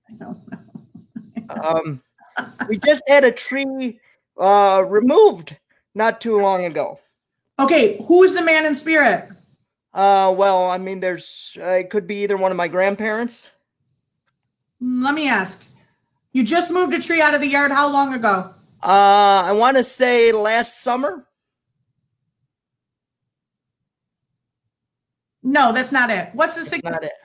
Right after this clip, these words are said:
Speaker 1: of this tree? Do we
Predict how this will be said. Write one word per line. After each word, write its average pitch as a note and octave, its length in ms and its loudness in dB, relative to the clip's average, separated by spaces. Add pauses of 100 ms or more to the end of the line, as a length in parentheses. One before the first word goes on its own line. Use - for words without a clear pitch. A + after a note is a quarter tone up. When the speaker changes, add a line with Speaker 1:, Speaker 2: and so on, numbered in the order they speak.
(120)
Speaker 1:
of C#4+ 40 -10
this C#4+ 140 -10
tree? G#3+ 500 -6 (2250)
Do E4 120 -2
we E4+ 80 2